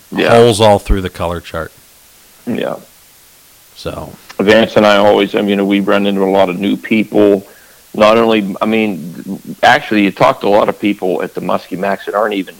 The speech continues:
Speaker 1: they don't even really know that much about muskie fishing. They're just there to,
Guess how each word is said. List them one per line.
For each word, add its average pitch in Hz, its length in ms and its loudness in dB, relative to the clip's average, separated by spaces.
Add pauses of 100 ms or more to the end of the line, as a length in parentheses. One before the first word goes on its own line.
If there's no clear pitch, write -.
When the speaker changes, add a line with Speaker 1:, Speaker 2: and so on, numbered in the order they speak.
(120)
Speaker 1:
they 120 120 4
don't 143 140 0
even 95 160 -2
really 95 260 0
know 95 180 0
that - 160 -4
much - 200 -6
about - 300 -6
muskie - 360 -10
fishing. - 360 -10 (720)
They're 120 160 4
just 107 300 -2
there 98 320 2
to, 92 560 0